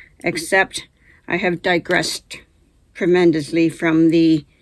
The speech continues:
yarn and the needles recommended in the pattern. It's Shetland lace, designed for use with, uh, gossamer wool, gossamer thin cobweb wool, and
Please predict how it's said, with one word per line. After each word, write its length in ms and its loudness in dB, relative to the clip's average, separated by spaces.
yarn 640 4
and 260 0
the 60 0
needles 480 2
recommended 540 -2
in 80 -2
the 100 -6
pattern. 340 -14
It's 200 -6
Shetland 460 2
lace, 380 2
designed 540 -2
for 160 -2
use 480 2
with, 380 0
uh, 240 0
gossamer 800 0
wool, 440 0
gossamer 560 -2
thin 480 2
cobweb 640 -4
wool, 340 2
and 460 4